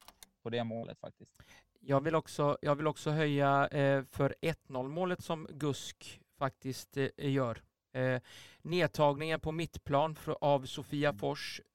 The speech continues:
Speaker 2: bara rusningen ett par steg in, passningen längs vänsterkanten och inlägget som sen skarvas in i mål faktiskt. Det, det är en riktigt bra, eh, uppspelsfas
Speaker 1: Mm.
Speaker 2: där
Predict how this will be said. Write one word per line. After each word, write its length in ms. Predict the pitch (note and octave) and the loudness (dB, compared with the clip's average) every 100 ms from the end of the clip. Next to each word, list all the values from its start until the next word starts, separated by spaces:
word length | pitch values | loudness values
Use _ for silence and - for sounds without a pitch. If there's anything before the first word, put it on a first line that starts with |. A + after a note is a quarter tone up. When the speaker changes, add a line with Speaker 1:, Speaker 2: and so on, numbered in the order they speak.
| _ | _
Speaker 2:
bara 400 | D#3 D#3 D#3 C#3+ | _ 2 4 4
rusningen 420 | D#3 C3 C#3+ C#3+ - _ | 0 -6 -8 -10 -12 _
ett 240 | D#3 C#3+ - | -4 -4 0
par 220 | D#3 C#3+ | 0 0
steg 360 | - - D#3 C3+ | -6 -8 -8 -6
in, 280 | D#3 C#3+ C#3+ - _ _ - | -4 -4 -6 -14 _ _ 0
passningen 640 | E3 - - C#3+ D3 D3 - _ | 0 0 -6 -6 -4 -6 -10 _
längs 340 | D3 C#3+ - | -6 -6 -4
vänsterkanten 800 | D3+ D3 C3 C#3 B2+ C#3 B2 C#3+ | 0 0 -2 -12 -4 -4 -4 -6
och 120 | C#3+ | -6
inlägget 540 | D3 C3 C3+ B2 C#3 - - _ | -6 -6 -6 -4 -8 -10 -20 _
som 260 | - C#3+ | -8 -8
sen 200 | - C#3 | -4 -4
skarvas 640 | - - C#3+ C3 B2+ C#3+ F3 | -4 -2 -2 0 -2 -2 -6
in 240 | C#3 C3 - | -8 -12 -14
i 120 | C#3 | -8
mål 220 | C3+ B2+ | -6 -4
faktiskt. 380 | C3 B2+ B2 - | -4 -6 -10 -2
Det, 100 | C#3 - - - _ | -2 -2 -16 -20 _
det 200 | - D#3 | -4 0
är 80 | E3 | 2
en 160 | D#3 D#3 | 0 -4
riktigt 500 | D#3 D3 - - F3 | -4 -4 -6 -6 0
bra, 260 | D3+ C#3 C3+ - _ | 4 4 2 -6 _
eh, 220 | C3+ C3+ C3+ | 0 0 0
uppspelsfas 680 | - G#2+ - C3+ A#2+ D#3 E3 | -6 -8 -2 -2 0 0 0
Speaker 1:
Mm. 120 | G#3+ F#3+ _ _ | -2 -12 _ _
Speaker 2:
där 220 | C3+ | -4